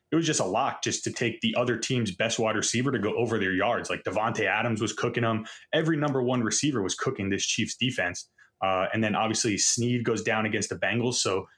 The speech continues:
know, how healthy is he gonna be? Um, yeah, I, I think A J Brown is poised for a big game. And, you know, in the Super Bowl, we, we see it in years past. Like, that's when the stars come out. That's when, <laughs> that's when the stars are there to shine. And that's Jalen Hurts' number one target. So,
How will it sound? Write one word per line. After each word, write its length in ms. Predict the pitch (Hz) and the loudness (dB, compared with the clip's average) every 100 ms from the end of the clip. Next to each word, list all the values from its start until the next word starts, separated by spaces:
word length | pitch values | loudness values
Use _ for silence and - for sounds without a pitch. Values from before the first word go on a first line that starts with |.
| _ - | _ -4
know, 80 | |
how 200 | 90 110 104 | 0 0 2
healthy 340 | 113 110 98 | 0 0 0
is 100 | 90 | 0
he 120 | 139 | 2
gonna 160 | 131 135 | 2 2
be? 360 | 123 127 127 - _ _ | 2 2 0 -6 _ _
Um, 400 | 101 98 95 95 120 | 0 2 2 2 2
yeah, 200 | 175 117 | 0 0
I, 260 | 101 78 | 0 0
I 20 | |
think 240 | 113 156 131 | 0 0 0
A 160 | 120 | 0
J 140 | 123 117 | 0 0
Brown 320 | 92 107 110 | 2 2 0
is 80 | 104 | -2
poised 340 | - 113 104 | -2 0 0
for 280 | - 98 98 | -2 0 0
a 100 | 98 | 0
big 240 | 92 101 | -2 -2
game. 340 | 95 110 110 101 | 0 0 0 0
And, 320 | 107 107 104 101 _ _ - | 0 0 0 -2 _ _ -2
you 60 | |
know, 100 | 147 | 0
in 80 | 147 | 2
the 60 | 131 | 2
Super 320 | - 196 - | 2 0 0
Bowl, 200 | 110 123 | 0 2
we, 240 | 117 110 - _ 120 | 2 0 -6 _ -6
we 60 | |
see 340 | 110 - 139 143 | -2 2 2 2
it 120 | 143 - - | -2 -6 -2
in 140 | 131 | 2
years 200 | 131 139 | 2 2
past. 320 | - 165 156 | 2 0 0
Like, 140 | 104 95 | -2 -2
that's 240 | 120 - | -2 0
when 100 | 127 | 0
the 80 | 110 | 2
stars 460 | - - 104 113 - | 0 0 0 0 -2
come 180 | - | -2
out. 140 | 117 95 | 0 0
That's 180 | 98 - | -2 -4
when, 80 | - | -8
<laughs> 40 | |
that's 180 | 101 - | -8 -4
when 120 | 113 | 0
the 40 | 104 | 2
stars 440 | - 107 107 101 | 2 2 2 2
are 80 | 95 | 0
there 140 | 104 | 2
to 60 | 98 | 0
shine. 440 | - 107 107 101 98 - _ - | 0 0 2 0 -4 -14 _ -4
And 180 | 98 | 0
that's 280 | 101 101 - | 0 0 -2
Jalen 320 | - 123 113 | 0 2 2
Hurts' 360 | - 117 110 - | 0 0 0 0
number 240 | 107 110 | 0 2
one 140 | 101 92 | 0 -2
target. 420 | - 113 95 92 | -2 0 0 -2
So, 260 | - 98 | 0 0